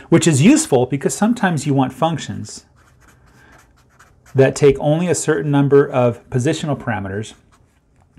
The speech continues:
and then you can have some kind of arguments at the end that are only named parameters. Okay, so in this case, when you call this function, you can only specify A and B as positional parameters, and you must specify N as a named parameter.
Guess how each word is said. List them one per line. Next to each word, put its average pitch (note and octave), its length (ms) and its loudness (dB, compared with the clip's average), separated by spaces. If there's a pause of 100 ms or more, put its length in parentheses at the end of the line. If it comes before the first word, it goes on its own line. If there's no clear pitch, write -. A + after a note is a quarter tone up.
(180)
and A#2+ 140 0
then A#2+ 120 2
you A#2+ 100 0
can A#2+ 160 -2
have A#2+ 440 0
some A#2+ 240 -2
kind A2+ 220 -4
of G#2 180 -6
arguments A#2 520 -2
at A2 160 -4
the G#2+ 160 -10
end A#2+ 220 2
that G#2+ 100 -6
are - 120 -4
only A#2+ 200 0
named G2+ 240 -6
parameters. - 560 -12 (1160)
Okay, G#2 360 -8
so - 140 -2
in B2 60 4
this C3+ 180 4
case, C3 260 2
when B2+ 140 0
you A#2+ 80 -2
call B2+ 240 -2
this B2 160 -6
function, B2 500 -4 (420)
you B2+ 120 -4
can C3 120 -4
only C3+ 200 2
specify B2+ 640 -2
A B2+ 160 0
and A2 180 -2
B A2+ 140 -2
as G#2 100 -4
positional A2+ 480 -6
parameters, G2+ 380 -8
and G#2 100 -8
you G2+ 60 -8
must A2 200 -4
specify A2 500 -6
N G#2 480 -10
as G#2+ 180 -4
a G#2+ 40 -4
named G#2 280 -6
parameter. G2 500 -12